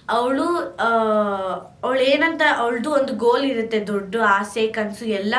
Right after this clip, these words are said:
ಕೂಡ ಒಂದೇ ಆಗಿರುತ್ತೆ. ಅದೇನಂದ್ರೆ, ಆ, ಅವ್ರ ಊರಲ್ಲಿರೋ ಪ್ರತಿಯೊಂದು ಮಗು ಕೂಡ ವಿದ್ಯೆ ಕಲಿಬೇಕು, ನಮ್, ಅದು ನಮ್ಮ ಮಾತೃಭಾಷೆ ಕನ್ನಡದಲ್ಲಿ ಓದೋ ಹಾಗೆ, ಬರೆಯೋ ಹಾಗೆ ಮಾಡ್ಬೇಕು ಅನ್ನೋದು ಅವಳು ದೊಡ್ಡ ಗುರಿ, ಆಸೆ, ಕನಸು ಎಲ್ಲ ಆಗಿರುತ್ತೆ.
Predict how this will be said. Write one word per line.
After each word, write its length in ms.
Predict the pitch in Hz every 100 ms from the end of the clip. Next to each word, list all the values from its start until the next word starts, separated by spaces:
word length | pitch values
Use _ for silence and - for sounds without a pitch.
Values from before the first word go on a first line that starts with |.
| 269
ಕೂಡ 140 | 247 240
ಒಂದೇ 240 | 214 202 202
ಆಗಿರುತ್ತೆ. 880 | 190 180 180 175 254 320 - - -
ಅದೇನಂದ್ರೆ, 640 | 214 220 262 269 233 277
ಆ, 480 | 320 - 220 214 202
ಅವ್ರ 240 | 220 247 269
ಊರಲ್ಲಿರೋ 640 | 269 339 349 302 320 330
ಪ್ರತಿಯೊಂದು 800 | 285 233 226 330 370 381 370 349
ಮಗು 380 | 269 220 285 302
ಕೂಡ 240 | 240 214 208 226 - - - 208
ವಿದ್ಯೆ 360 | 214 180 277
ಕಲಿಬೇಕು, 600 | 285 240 220 214 202 226 220
ನಮ್, 400 | 208 220 269 220
ಅದು 240 | 214 294
ನಮ್ಮ 420 | 285 214 254 277
ಮಾತೃಭಾಷೆ 720 | 254 254 277 302 247 233 277 277
ಕನ್ನಡದಲ್ಲಿ 760 | 226 220 220 202 202 254 262
ಓದೋ 360 | 208 196 220 240
ಹಾಗೆ, 280 | 226 202 214
ಬರೆಯೋ 300 | 208 196 202
ಹಾಗೆ 220 | 190 208
ಮಾಡ್ಬೇಕು 540 | 202 196 190 208 202
ಅನ್ನೋದು 280 | 202 196 220
ಅವಳು 400 | 214 214 208 -
ದೊಡ್ಡ 240 | 208 202 214
ಗುರಿ, 360 | 214 208 233
ಆಸೆ, 320 | 196 175 175
ಕನಸು 380 | 226 196 180 -
ಎಲ್ಲ 200 | 180 180 180
ಆಗಿರುತ್ತೆ. 460 | 180 170 165 226